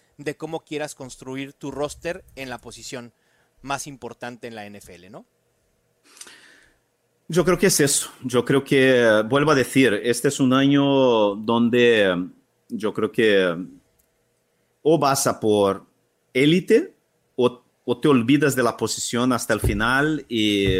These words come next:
Speaker 2: yo creo que vamos a tener muy buenas opciones, principalmente en ligas casuales, saliendo del, de, de waiver wire.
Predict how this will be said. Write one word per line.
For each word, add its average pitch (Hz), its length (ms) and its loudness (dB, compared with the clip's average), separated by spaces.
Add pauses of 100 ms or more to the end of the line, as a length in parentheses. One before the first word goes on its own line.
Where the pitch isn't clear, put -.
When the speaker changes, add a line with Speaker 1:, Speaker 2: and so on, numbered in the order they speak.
(540)
Speaker 2:
yo 120 140 -6
creo 135 140 -4
que 139 60 0
vamos 139 340 -2
a 135 80 -2
tener 139 300 -2 (320)
muy 147 400 -4
buenas 143 320 0
opciones, 131 840 -4
principalmente 135 380 -2
en 120 60 0
ligas 117 240 0
casuales, 120 760 -4 (560)
saliendo 107 720 0
del, 90 920 0 (280)
de, 90 540 -2 (340)
de 104 100 -2
waiver 104 360 0
wire. 131 480 0